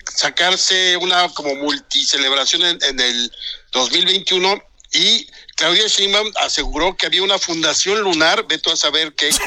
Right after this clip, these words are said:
Speaker 1: qué se fuma eso, de la Ciudad de México, que había sido fundada en mil trescientos veintiuno, y la fecha que más cercana que dice Matos Moctezuma o todo, todos los arqueólogos que han trabajado en ese proyecto,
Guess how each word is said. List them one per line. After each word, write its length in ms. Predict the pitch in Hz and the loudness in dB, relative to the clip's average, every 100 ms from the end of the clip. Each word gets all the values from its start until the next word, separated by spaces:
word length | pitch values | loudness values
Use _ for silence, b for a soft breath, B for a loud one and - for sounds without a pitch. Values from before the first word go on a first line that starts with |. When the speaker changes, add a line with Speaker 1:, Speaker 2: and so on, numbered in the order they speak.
| 240 - | 2 2
Speaker 1:
qué 100 | - | -2
se 120 | - | -2
fuma 300 | 160 151 139 | 0 2 2
eso, 320 | 156 - 247 B B B B B | 2 0 -2 B B B B B
de 120 | - 139 | -2 0
la 100 | 143 | 2
Ciudad 160 | 180 | 2
de 60 | 185 | 2
México, 440 | 190 - - 190 | 2 0 0 -2
que 100 | - | 0
había 300 | 151 151 180 | 2 2 2
sido 220 | - 190 185 | 2 0 0
fundada 260 | 156 175 | 0 2
en 60 | 175 | 2
mil 120 | 180 | -2
trescientos 400 | 190 185 180 180 | 0 -2 0 0
veintiuno, 480 | 180 175 196 196 196 B B B | 0 0 0 2 0 B B B
y 100 | - | 0
la 120 | 190 175 | 2 2
fecha 420 | 233 247 254 - - - _ - | 0 2 2 0 -6 -20 _ -4
que 240 | 113 - 120 | -2 -4 -2
más 180 | 139 156 | 0 2
cercana 460 | 185 - 170 170 | 0 0 0 2
que 140 | - 147 | 2 0
dice 200 | 147 160 | 0 0
Matos 300 | 151 160 143 | 0 0 -2
Moctezuma 920 | 139 - 127 - 151 170 170 147 135 | -2 -2 0 0 2 2 2 4 4
o 160 | 123 120 | 2 0
todo, 340 | 156 175 180 - - | 2 2 2 -2 0
todos 280 | 170 180 180 131 | 2 2 -2 -8
los 180 | 113 - | -6 -2
arqueólogos 500 | 123 - 170 160 165 | -2 -2 -2 -2 -2
que 100 | 156 | -4
han 80 | 156 | -2
trabajado 420 | 165 139 - 151 | -2 0 2 2
en 60 | 156 | 2
ese 160 | 151 | 0
proyecto, 500 | - 165 151 - 170 | 0 2 0 2 0